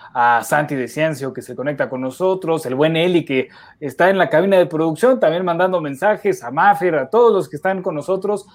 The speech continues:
como siempre, muy agradecidos con ustedes. Y Rodo, a ti no te lo voy a poner tan sencilla, el tema de los Juegos Olímpicos no solamente es de fútbol, también tenemos otras disciplinas, y creo que México puede llegar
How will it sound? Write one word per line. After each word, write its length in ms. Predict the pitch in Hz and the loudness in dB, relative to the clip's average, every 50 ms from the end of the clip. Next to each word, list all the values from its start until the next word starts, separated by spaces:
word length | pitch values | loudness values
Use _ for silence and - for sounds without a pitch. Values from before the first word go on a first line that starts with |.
| _ _ _ _ | _ _ _ _
como 200 | - 123 127 127 | -16 -14 -12 -8
siempre, 560 | 127 160 175 170 160 185 170 175 190 - _ _ _ - - - | -4 -4 -4 -2 -2 -2 -2 -2 -2 -6 _ _ _ -20 -18 -10
muy 240 | 156 151 170 190 190 | -6 -4 0 2 4
agradecidos 540 | 156 147 147 135 131 123 - 170 165 156 - | 4 4 4 2 2 0 0 -2 -2 -2 -4
con 140 | 165 160 | -6 -8
ustedes. 500 | 170 151 - 208 202 214 240 233 - _ _ _ _ _ _ - | -6 -2 0 0 2 2 0 -4 -6 _ _ _ _ _ _ -8
Y 80 | 139 | -2
Rodo, 460 | 139 160 190 196 196 196 196 196 - _ _ | 2 4 6 6 6 4 2 -2 -8 _ _
a 80 | - 123 | -12 -8
ti 100 | 113 135 | -6 -4
no 120 | 139 151 147 | -4 -2 -2
te 100 | 147 143 | -2 0
lo 120 | 135 131 | 0 2
voy 140 | 135 143 147 | 4 4 4
a 40 | 143 | 4
poner 260 | - 143 143 143 135 | 2 -6 -6 -6 -4
tan 200 | - 139 135 131 | -4 -4 -6 -4
sencilla, 440 | - 139 139 131 - 170 196 202 370 | -6 -8 -8 -4 -2 0 2 2 2
el 120 | - - | 2 2
tema 460 | - 143 151 165 156 151 139 127 - - - - - - - | 0 0 2 4 4 4 4 2 -2 -6 -12 -20 -20 -20 -20
de 180 | - - 117 | -20 -16 -14
los 240 | 110 110 110 107 - | -12 -10 -10 -8 -2
Juegos 220 | - 156 165 139 | 0 0 2 2
Olímpicos 400 | 147 147 165 175 165 170 156 160 | 0 -2 -2 0 -2 0 0 0
no 100 | 151 170 | -2 -2
solamente 480 | 160 170 180 170 170 180 185 185 165 180 | -2 0 2 2 2 2 2 0 2 2
es 80 | 170 156 | 2 2
de 100 | 160 156 | 2 0
fútbol, 460 | - 190 190 170 165 202 220 220 220 | 0 0 -2 0 2 4 4 4 2
también 240 | - 139 147 151 147 | 0 -2 -2 -4 -4
tenemos 380 | 156 147 160 156 147 143 - | -4 -4 -4 -4 -6 -6 -8
otras 240 | 156 147 147 143 127 | -8 -4 -4 -4 -4
disciplinas, 640 | 127 120 - 127 123 156 175 185 196 208 208 - _ _ _ _ _ _ _ - | -4 -6 -8 -10 -10 -6 -4 0 0 0 0 -2 _ _ _ _ _ _ _ -10
y 220 | - 120 117 117 | -8 -6 -6 -4
creo 180 | - - 170 165 | 0 0 2 4
que 80 | 220 | 4
México 420 | 196 214 214 - 220 185 - 165 147 | 4 4 2 0 0 2 2 2 2
puede 280 | - 180 202 208 196 | 4 4 6 6 6
llegar 400 | 180 170 156 147 143 135 120 - | 6 4 4 4 4 2 2 0